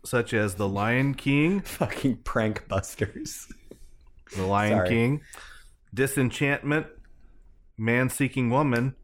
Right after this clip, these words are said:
Speaker 1: and The Eric Andre Show.
Speaker 2: Yes.
Speaker 1: And with Eric Andre.
Speaker 2: Eric Andre's great.
Speaker 1: Yeah, I think Eric Andre could save this fucking disaster of a film.
Speaker 2: I like it.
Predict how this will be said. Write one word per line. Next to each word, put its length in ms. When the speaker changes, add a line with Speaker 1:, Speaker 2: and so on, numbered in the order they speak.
Speaker 1:
and 200
The 80
Eric 260
Andre 400
Show. 360
Speaker 2:
Yes. 260
Speaker 1:
And 80
with 120
Eric 300
Andre. 320
Speaker 2:
Eric 220
Andre's 420
great. 460
Speaker 1:
Yeah, 160
I 80
think 160
Eric 220
Andre 340
could 200
save 420
this 180
fucking 440
disaster 500
of 80
a 80
film. 260
Speaker 2:
I 140
like 320
it. 280